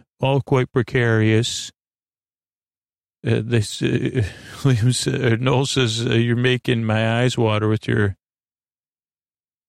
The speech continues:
wine and cheesecake." Uh, uh, Jane's, uh, is that Jane?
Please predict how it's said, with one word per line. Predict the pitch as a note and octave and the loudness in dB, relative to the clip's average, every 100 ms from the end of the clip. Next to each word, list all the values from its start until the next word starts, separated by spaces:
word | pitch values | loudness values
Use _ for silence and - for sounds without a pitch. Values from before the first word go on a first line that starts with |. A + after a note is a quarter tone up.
| _ _ - | _ _ -6
wine | A2+ A#2+ B2 A#2+ A#2 | -2 0 2 2 2
and | G#2+ | 0
cheesecake." | G#2 C#3+ D#3 - - A2 G#2 G#2+ - | 0 2 2 2 0 0 0 -4 -2
Uh, | A2+ A2 A2+ A2+ A2 - _ _ _ _ _ _ _ _ _ _ _ _ - | -2 0 0 0 -2 -4 _ _ _ _ _ _ _ _ _ _ _ _ -6
uh, | A2 A2 G#2+ G#2+ | -4 -2 -2 -2
Jane's, | A2+ A#2 A#2+ A#2+ A2 - - C3+ | -2 2 2 2 -2 -8 -10 -8
uh, | A#2 B2+ | -8 -6
is | - | -6
that | B2+ B2+ | -6 -6
Jane? | A#2 A2+ D3+ F#3 E3+ | -4 -4 -2 -2 -4